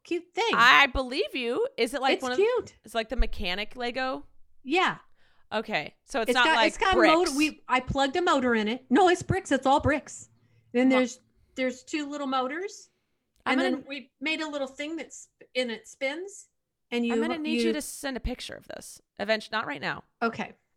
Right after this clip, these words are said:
Speaker 2: After
Speaker 1: And
Speaker 2: the
Speaker 1: you,
Speaker 2: podcast.
Speaker 1: you hook it up with your phone, so it, the music comes from the phone, but it's, it looks like it's playing the piano. We haven't got to the keys yet. We're, we're building the guts. It's gonna
Speaker 2: I'm
Speaker 1: take us a
Speaker 2: s-,
Speaker 1: while.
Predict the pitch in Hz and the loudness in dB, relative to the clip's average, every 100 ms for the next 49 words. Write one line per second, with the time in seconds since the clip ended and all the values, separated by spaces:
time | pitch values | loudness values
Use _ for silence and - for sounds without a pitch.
0 | - 214 254 254 262 196 160 - - - | -2 2 4 4 4 4 2 -2 -10 -10
1 | 226 233 302 320 262 247 254 240 214 202 | -6 0 0 0 -2 -4 -6 -8 -8 -6
2 | - 220 233 311 320 _ _ _ _ _ | 0 0 2 -2 -6 _ _ _ _ _
3 | _ _ _ _ - 240 214 208 - _ | _ _ _ _ -4 -2 0 -4 -10 _
4 | _ _ _ _ 226 233 302 269 196 - | _ _ _ _ -8 -4 0 0 -2 -4
5 | 180 156 - 147 160 - 170 143 170 185 | -6 -6 -8 -8 -4 0 0 0 -8 -12
6 | _ _ _ 240 240 233 - - - _ | _ _ _ 2 2 0 -8 -20 -20 _
7 | _ _ _ _ _ - 233 226 233 - | _ _ _ _ _ -4 -2 0 0 -2
8 | 202 185 - 202 175 175 - 147 - 202 | -4 -6 -12 -12 -12 -12 -14 -14 -16 -20
9 | _ _ 226 302 269 262 247 214 208 277 | _ _ -2 0 2 0 0 -4 -4 0
10 | 240 202 180 165 190 202 196 196 208 202 | 0 -2 -4 -6 -4 -4 -4 -4 -6 -2
11 | 226 208 196 180 185 160 - - _ _ | -2 -2 -6 -6 -8 -8 -10 -20 _ _
12 | _ _ - - 269 285 294 226 208 185 | _ _ -20 -4 0 2 0 -2 -2 0
13 | 165 165 | 0 -2